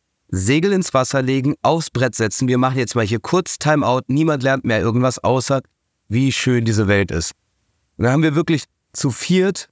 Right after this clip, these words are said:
auf dem Brett, also auf jeweils den Brettern gesessen und haben einfach zugeguckt, wie da eine Delfinschule an uns vorbei geschwommen ist. Einfach ein bildschöner Moment.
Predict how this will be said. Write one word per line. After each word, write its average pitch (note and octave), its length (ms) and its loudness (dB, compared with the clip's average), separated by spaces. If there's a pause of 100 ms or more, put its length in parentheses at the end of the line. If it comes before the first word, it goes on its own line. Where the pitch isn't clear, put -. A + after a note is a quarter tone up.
(140)
auf D#3 300 0
dem D#3+ 100 0
Brett, D3+ 280 -2
also A#2+ 320 0
auf C#3 280 0
jeweils C#3 320 0
den B2 160 -2
Brettern B2+ 340 0
gesessen A2+ 380 0
und G2 140 0
haben A#2 100 2
einfach A#2+ 300 0
zugeguckt, C3+ 500 -2
wie B2 60 0
da B2 100 4
eine B2 140 0
Delfinschule A#2+ 680 0
an F#2 120 2
uns F#2 120 -2
vorbei F#2+ 440 2 (400)
geschwommen F#2+ 480 0
ist. - 240 -4 (920)
Einfach A#2 280 0
ein A#2 180 0 (160)
bildschöner B2 480 2
Moment. G#2+ 420 0